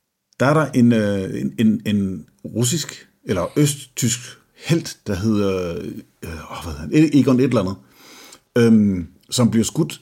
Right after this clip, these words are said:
af en, øh, en vestberliner under et flugtforsøg. Mange, mange, mange, mange år senere,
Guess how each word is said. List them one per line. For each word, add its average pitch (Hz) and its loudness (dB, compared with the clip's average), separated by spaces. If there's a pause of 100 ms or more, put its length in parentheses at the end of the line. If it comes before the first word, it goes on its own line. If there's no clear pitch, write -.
af 107 0
en, 101 0
øh, 85 -6
en 95 -2
vestberliner 101 -2 (280)
under 104 2
et 90 -4
flugtforsøg. - -6 (2500)
Mange, 123 4
mange, 104 2
mange, 95 -2
mange 85 -6
år 82 -10
senere, 82 -14